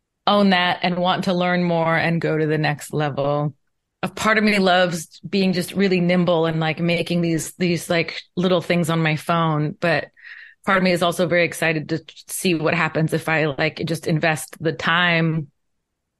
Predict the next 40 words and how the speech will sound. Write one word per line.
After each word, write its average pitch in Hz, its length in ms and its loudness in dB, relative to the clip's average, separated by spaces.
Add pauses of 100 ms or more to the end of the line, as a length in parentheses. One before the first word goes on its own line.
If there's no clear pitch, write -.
(320)
into 170 680 -2
trying 160 320 -2
to 165 60 -2
get 165 180 0
more 156 180 0
resources 156 720 -2
to 160 100 -6
make 165 220 -2
things 165 260 -2
on 156 160 -2
a 147 120 -2
bigger 147 500 -2
scale. 151 720 -4 (720)
We'll 180 160 -2
see 180 560 -2 (760)
what 175 220 -2
that 175 160 0
looks 175 220 -4
like 160 240 -2
or 165 60 -2
how 170 160 0
that - 180 -2
pans 160 320 -2
out. 170 380 0
You 202 120 2
know, 185 100 2
for 214 100 2
better 285 240 6
or 214 100 4
worse, 220 220 2
I'm 190 260 2
very, 185 300 2
very 170 260 0
resourceful. 151 640 -4
I 175 120 0
will 185 140 0
send 180 380 0
you 180 120 0
the, 165 200 0
uh, 151 200 0